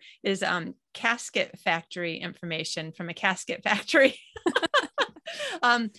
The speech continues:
'cause, you know, there's a reason why I needed that. And it's the homepage of this site that has, like, tons of pictures and tons of information.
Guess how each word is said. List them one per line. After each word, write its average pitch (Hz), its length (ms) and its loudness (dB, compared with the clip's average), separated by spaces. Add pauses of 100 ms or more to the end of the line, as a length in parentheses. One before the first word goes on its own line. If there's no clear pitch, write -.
(120)
'cause, 233 300 2
you 226 100 0
know, 180 180 2
there's 190 260 0
a 196 40 0
reason 202 260 2
why 190 160 2
I 185 60 0
needed 170 300 -2
that. 185 220 0 (500)
And 285 300 4
it's - 220 -4
the 285 80 6
homepage 269 760 2
of 214 140 -4
this 226 220 -2
site 196 420 0
that 202 160 -2
has, 202 300 2
like, 180 180 -2
tons 170 280 -8
of 175 100 -16
pictures 320 460 -4
and 196 120 -4
tons 180 280 -6
of 175 80 -10
information. 247 760 -2